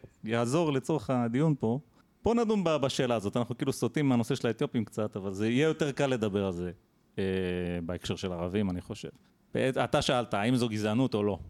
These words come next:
הרבה מהבעיות סביב כל הנושא הזה נובעות מהיעדר, אה, מונחים מוצלחים. אומרים גזענות, למה מתכוונים? אז אני, יש לי הצעה בעניין הזה. בוא נחשוב שנייה. נניח ניקח שתי מילים. המילה אחת, אפליה.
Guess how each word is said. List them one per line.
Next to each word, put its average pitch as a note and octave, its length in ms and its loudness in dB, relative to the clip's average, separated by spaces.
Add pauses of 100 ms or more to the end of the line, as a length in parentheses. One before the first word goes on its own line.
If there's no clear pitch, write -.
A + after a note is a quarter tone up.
הרבה A#2+ 240 0
מהבעיות C#3 480 2
סביב A#2 300 -2
כל C3+ 140 -2
הנושא B2 280 0
הזה D#3 220 0 (460)
נובעות A2 360 0
מהיעדר, G2+ 1200 2
אה, A2+ 480 2
מונחים A2+ 840 2
מוצלחים. A2 540 -2 (420)
אומרים C3+ 300 0
גזענות, C3 480 2
למה C3 180 2
מתכוונים? E3 440 -2 (460)
אז A2 180 0
אני, F3 160 2 (280)
יש D#3 120 0
לי D3 80 4
הצעה B2 320 2
בעניין G2+ 400 2
הזה. F2 240 -2 (420)
בוא A2 140 0
נחשוב G#2+ 380 -2
שנייה. B2+ 480 2 (320)
נניח C#3+ 340 2
ניקח - 220 0
שתי - 160 -2
מילים. G2+ 360 0
המילה G#2+ 220 0
אחת, - 200 -4
אפליה. G#2+ 440 -2